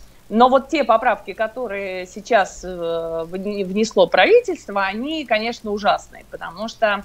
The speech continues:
одна из там неприятных вещей, которая вводится, это то, что исключить, э, члена О Н К теперь может,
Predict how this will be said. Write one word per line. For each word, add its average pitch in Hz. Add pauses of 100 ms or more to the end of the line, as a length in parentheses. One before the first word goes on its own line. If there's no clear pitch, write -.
(300)
одна 202
из 196
там 190
неприятных 190
вещей, 190
которая 175
вводится, 294
это 208
то, 247
что 226 (380)
исключить, 240
э, 185
члена 226
О 208
Н 226
К 381
теперь 240
может, 226